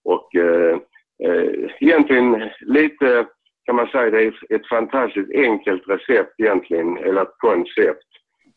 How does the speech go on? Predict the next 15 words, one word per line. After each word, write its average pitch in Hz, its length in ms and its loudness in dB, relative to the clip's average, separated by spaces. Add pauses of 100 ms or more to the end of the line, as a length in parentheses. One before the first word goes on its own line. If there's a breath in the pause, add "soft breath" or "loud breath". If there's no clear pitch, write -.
(180)
eh, 87 380 2
som, 92 380 2
eh, 90 280 0 (120)
ingen 110 380 4
har 90 300 0
anammat 90 560 -2
av 85 200 -6
travbanorna, 87 680 -2
tycker 78 320 -10
jag, 78 280 -4 (440)
i 90 100 -4
hela 92 280 2 (100)
Sverige, 78 400 0 (120)
trots 95 300 -2
att, 78 220 -6